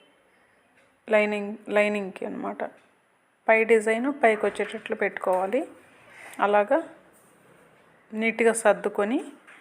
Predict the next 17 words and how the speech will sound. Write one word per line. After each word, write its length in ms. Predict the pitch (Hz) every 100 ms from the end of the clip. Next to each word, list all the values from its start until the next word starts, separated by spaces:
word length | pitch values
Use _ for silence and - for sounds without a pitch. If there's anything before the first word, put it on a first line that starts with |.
| - - _
ఇప్పుడు 180 | -
మనకి 340 | 220 208 202 262
ఇది 300 | 277 254 254
సిల్కీ 440 | - 226 226 240
క్లాత్ 360 | 226 196 190 190
కాబట్టి 580 | 190 185 190 285 381 - _ _ _ _ _ _ _ _ _
మిడిల్కి, 640 | 208 214 226 240 226 - -
సెంటర్కి 680 | - 208 214 214 214 320 - - _ _ _ _ _ _ _ - _ _ _ _ _ _ _ -
కొంచెం 440 | 226 220 220 208
పెద్ద 280 | 208 220 202
కుట్టు 260 | 240 233 226
పెట్టుకొని 640 | 208 - - 208 320 - - _ _ _ -
ఒక 140 | 202
స్టిచ్ 400 | 202 - 233 226
వేసేసుకోవాలి. 840 | 220 196 196 190 - 190 185 196 294 - - _ _ _ _ _
ఎందుకంటే 520 | - 202 202 202 220 311
మళ్ళీ 400 | 311 220 240